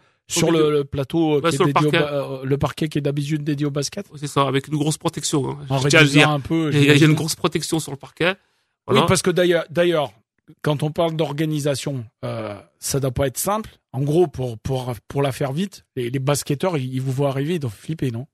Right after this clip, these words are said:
Speaker 2: Non,
Speaker 1: En
Speaker 2: mais, euh,
Speaker 1: disant, euh, là, là, de la boxe, euh, comment ça, on va retrouver notre site et
Speaker 2: Oui,
Speaker 1: tout ça.
Speaker 2: mais après, euh,
Speaker 1: Je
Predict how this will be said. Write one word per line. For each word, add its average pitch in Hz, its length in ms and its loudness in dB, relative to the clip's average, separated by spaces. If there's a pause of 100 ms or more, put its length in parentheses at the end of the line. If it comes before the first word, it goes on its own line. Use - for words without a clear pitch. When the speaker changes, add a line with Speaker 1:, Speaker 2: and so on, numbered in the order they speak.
(540)
Speaker 2:
Non, 160 100 4
Speaker 1:
En 170 120 6
Speaker 2:
mais, 139 160 6
euh, 117 40 6
Speaker 1:
disant, 147 420 0
euh, 135 100 0
là, 143 140 0
là, 147 200 0
de 131 120 -8
la 131 80 -6
boxe, 147 400 -4
euh, 127 80 -6
comment 139 240 -6
ça, 135 160 -6
on 131 80 -6
va 135 100 -4
retrouver - 280 -8
notre 139 220 -8
site 160 280 -8
et 143 40 -6
Speaker 2:
Oui, 156 180 0
Speaker 1:
tout 160 80 0
ça. 151 40 4
Speaker 2:
mais 135 220 0
après, - 360 0
euh, 127 520 0
Speaker 1:
Je 131 40 -10